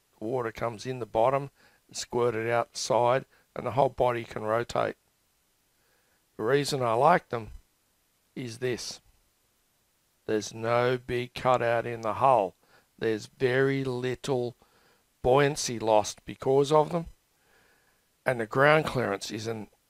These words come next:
terribly impacted either. So, oh, and the other thing, if you're station keeping beside a capital ship, a steerable pump jet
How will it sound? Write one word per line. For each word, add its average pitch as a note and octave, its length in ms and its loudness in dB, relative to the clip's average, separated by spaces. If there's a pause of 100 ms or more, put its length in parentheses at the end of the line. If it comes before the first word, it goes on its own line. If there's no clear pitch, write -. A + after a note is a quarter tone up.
(140)
terribly A2 540 0
impacted A2+ 720 -4 (120)
either. G#2 360 -4 (1400)
So, F#2+ 460 2 (520)
oh, G2 260 6
and A2+ 160 -4
the C3 100 0
other E3 220 4
thing, F#2+ 340 -6 (520)
if - 340 -12
you're A2 480 2 (100)
station B2 540 2
keeping G#2 420 -4
beside G2 460 0
a F2 80 -6
capital A2 480 0
ship, - 380 -6 (460)
a - 40 -18
steerable C3+ 640 2
pump C3 280 0
jet F2+ 260 -6